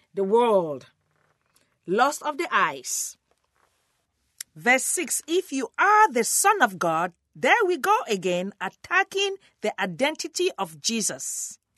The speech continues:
He said, "Throw yourself down, for it is written,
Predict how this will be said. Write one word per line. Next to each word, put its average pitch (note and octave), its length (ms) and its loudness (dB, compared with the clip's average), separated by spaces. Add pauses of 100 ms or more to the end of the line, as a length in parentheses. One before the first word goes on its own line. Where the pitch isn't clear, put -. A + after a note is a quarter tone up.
(800)
He C#4+ 160 -6
said, - 340 -2
"Throw G#4 600 2
yourself C#4+ 680 2
down, A3+ 460 6
for C4+ 280 -4
it D4+ 160 -8
is - 160 -8
written, C#4 440 -4